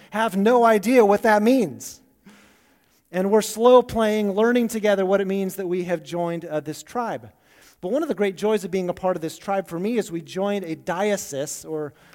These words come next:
like a, a grouping of churches within the Anglican Church of North America,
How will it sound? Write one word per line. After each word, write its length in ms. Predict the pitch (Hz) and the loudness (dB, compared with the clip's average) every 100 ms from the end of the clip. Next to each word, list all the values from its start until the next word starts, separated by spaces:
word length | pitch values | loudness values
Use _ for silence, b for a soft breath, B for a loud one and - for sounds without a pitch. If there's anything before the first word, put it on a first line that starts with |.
| B | B
like 160 | 156 | -10
a, 40 | 165 | -8
a 200 | 156 160 | -8 -12
grouping 580 | 143 131 190 208 214 196 | -12 -8 -6 -4 -4 -2
of 200 | 185 - | -2 -4
churches 500 | 202 202 165 160 147 | -6 -6 -8 -10 -8
within 320 | 165 175 180 | -8 -6 -6
the 160 | 185 | -4
Anglican 420 | 170 175 190 190 202 | -4 -4 -6 -6 -8
Church 280 | 180 185 | -10 -12
of 80 | 202 | -12
North 240 | 165 170 220 | -10 -10 -8
America, 420 | 156 127 143 | -8 -8 -10